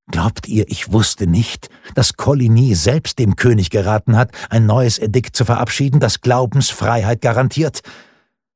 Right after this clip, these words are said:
Es ist jedoch offensichtlich, dass ein solcher Erlass vollkommen wirkungslos ist, wenn ihr im Namen des katholischen Glaubens weiterhin wehrlose Männer, Frauen und Kinder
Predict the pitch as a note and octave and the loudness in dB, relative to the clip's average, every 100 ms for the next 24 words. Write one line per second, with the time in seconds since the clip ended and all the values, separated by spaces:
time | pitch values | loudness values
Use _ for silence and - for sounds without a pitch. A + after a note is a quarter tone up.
0 | _ _ _ - - G#2+ D3 - B2+ A2 | _ _ _ -12 -4 -2 0 0 0 0
1 | - G#2+ A2+ G2 A#2 - C3+ - A#2+ A2 | -2 0 2 2 -2 -2 -4 0 -2 2
2 | A2 G#2 C3 B2 A#2+ G2 F2 D#2+ - - | 2 2 0 0 0 0 0 -2 -6 -14
3 | - - E3+ G3 - B2+ C3+ A#2 A2 F#2+ | -18 -4 -2 0 -2 0 4 4 4 2
4 | - F2+ E2 - F2+ - C#3+ - - - | -2 -2 0 0 0 0 -2 -4 -10 -20
5 | _ _ - G2+ A2+ G3 G#3 - - F2+ | _ _ -2 0 2 4 4 2 -2 0
6 | F2+ C#3 C#3 B2 G#2 - F2+ - D#3+ A#2+ | 2 2 4 4 0 -4 -4 0 0 0
7 | G2+ F#2 B2 A#2+ A2 C#3+ G2+ B2 E3 G#2 | 0 2 2 2 0 0 -2 -2 -2 -2
8 | E2+ F#2 F2+ G#2+ A2+ A2+ F#2+ F#2+ F#2 A#2+ | -2 0 2 2 0 0 0 0 2 2
9 | A2 A2 - A#2 A#2+ C3+ B2 G#2+ - C3+ | 2 0 0 0 2 2 0 -4 -4 0
10 | A#2+ G2+ | 0 0